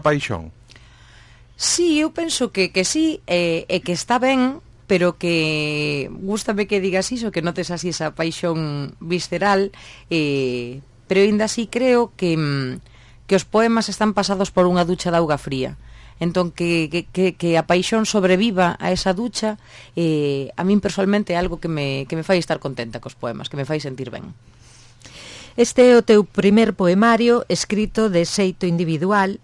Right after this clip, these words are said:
Speaker 3: pero ti exerces de poeta desde hai moitos anos, como nos acabas de contar. Que diferencias hai entre a poesía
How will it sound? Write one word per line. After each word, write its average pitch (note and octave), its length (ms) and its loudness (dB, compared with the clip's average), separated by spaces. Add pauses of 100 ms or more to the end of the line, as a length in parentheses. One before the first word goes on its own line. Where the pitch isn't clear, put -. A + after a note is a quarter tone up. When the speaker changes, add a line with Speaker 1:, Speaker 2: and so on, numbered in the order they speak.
Speaker 3:
pero F3+ 480 2
ti A3+ 240 0
exerces F#3+ 560 -2
de F3+ 80 0
poeta F#3 400 0
desde D#3 240 0
hai C#3+ 320 0
moitos D3+ 400 -2
anos, G3+ 240 0
como D3 320 -2
nos D3 240 -2
acabas D#3 400 0
de D3+ 160 -2
contar. C#3 400 -4 (960)
Que C#4 160 2
diferencias E3+ 640 2
hai D#3 240 0
entre F#3+ 320 2
a E3+ 80 2
poesía E3 560 2